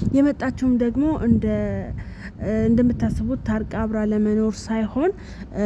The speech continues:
ያው፣ በባለፈው ስትሄድ ድንገት ስለሄደች እና ልብስ ስለሚያስፈልጋት ተጨማሪ ልብሶችን ልትወስድ እንደመጣች ተናግራለች። እንግዲህ ኤፍሬም ነበረ፣ አቤልም ነበረ፣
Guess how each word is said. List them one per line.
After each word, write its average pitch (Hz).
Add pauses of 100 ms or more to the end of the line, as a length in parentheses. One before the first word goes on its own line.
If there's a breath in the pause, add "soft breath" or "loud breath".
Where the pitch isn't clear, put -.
(160)
ያው፣ 208 (1120)
በባለፈው 226
ስትሄድ 240
ድንገት 226
ስለሄደች 214
እና 226 (100)
ልብስ 226
ስለሚያስፈልጋት 220 (340 loud breath)
ተጨማሪ 285
ልብሶችን 247
ልትወስድ 254
እንደመጣች 220
ተናግራለች። 220 (280 loud breath)
እንግዲህ 302 (1800)
ኤፍሬም 254
ነበረ፣ 220 (500)
አቤልም 226
ነበረ፣ 214